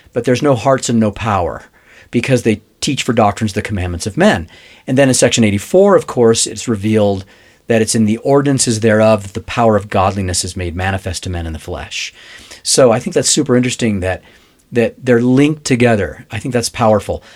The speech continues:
The idea of being baptized and then receiving by the laying on of hands the gift of the Holy Ghost, that if I'll allow it, will then, line upon line, precept and precept, change me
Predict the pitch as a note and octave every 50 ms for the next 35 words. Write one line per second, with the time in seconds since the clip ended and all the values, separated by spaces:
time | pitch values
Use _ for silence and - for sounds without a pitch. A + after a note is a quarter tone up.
0 | - _ A#2 A2 A2 A2+ A2+ A2 B2+ C3+ C#3 C#3 C3 C3 G#2 A#2 A2 G#2+ G2+ G2
1 | - _ B2 A#2+ A#2 A2+ G#2+ - A2+ G#2 A2+ B2 - - - A#2+ G#2+ G#2+ G#2 G#2
2 | G2+ G2 G#2+ G2+ F#2+ G#2 G2 G2 F#2+ - - - C3 B2+ B2+ A#2 A#2+ A2+ G#2+ G2
3 | - - - _ - A2 A#2 A2 A2 G#2+ A2 G#2+ G#2 G#2 G#2 - G#2 G#2 G2 G2
4 | G2 - G2+ F2 F#2+ G2+ A2 A#2 C3 C#3+ C#3+ - - B2+ G#2+ A#2 G#2 A2 G#2+ G2+
5 | G2 F2 F2 D#2+ D#2 E2+ - - - - - _ - - - - - - - -
6 | _ _ B2 A#2 A2 G#2 - _ _ _ _ _ _ _ C#3 C#3 C3 - A#2+ A#2
7 | A2+ - D#2 A2+ G#2 G#2+ G#2 A2+ B2 B2+ A#2+ G2+ E2 D#2+ - - - - - -
8 | _ _ _ _ _ _ _ _ - B2 A#2 A#2 A2+ G#2 A2 A2 G#2+ G#2+ G#2+ G#2
9 | G#2 A2 A2+ A#2 A2+ - _ _ _ _ _ _ - G2 F#2+ G2+ A2 A#2 A2+ -
10 | B2+ A#2 A2 G#2 G2+ G#2 G2+ G2+ G2 - B2 A2+ - - A2+ - G#2+ G2 F2+ -
11 | A#2 A2 - - F#2+ F2 F2 - - - - _ _ _ _ _ _ _ _ -
12 | - _ - - - - C#3 C3+ C3+ C3+ C#3 C#3 G#2+ G#2 F#2+ F#2 E2+ E2 F2 F#2
13 | F#2 -